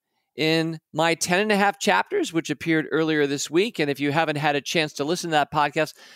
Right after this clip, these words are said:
boy, I put a lot of effort into it. So if you're interested in thinking about this podcast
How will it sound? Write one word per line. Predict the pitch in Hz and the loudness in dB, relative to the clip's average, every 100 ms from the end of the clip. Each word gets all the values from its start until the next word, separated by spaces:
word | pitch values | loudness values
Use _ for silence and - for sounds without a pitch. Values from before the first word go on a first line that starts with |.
| - _ _ | -20 _ _
boy, | 208 202 | 2 4
I | 156 | 2
put | 233 | 0
a | 220 | 2
lot | 170 160 | 4 2
of | 143 | 2
effort | 143 143 127 | 0 0 -4
into | 123 120 | -4 -4
it. | 117 | -4
So | - 139 127 120 _ _ - | -2 0 0 -2 _ _ -14
if | 131 | -4
you're | 160 | -2
interested | - 208 196 - 180 156 135 _ _ - | -2 -2 -4 0 2 2 -2 _ _ -10
in | 139 | -4
thinking | 233 240 208 | -2 0 0
about | 165 165 156 - _ - | 2 4 2 -2 _ -2
this | 196 - | 0 2
podcast | 185 180 156 180 160 156 - | 2 0 0 0 2 0 -4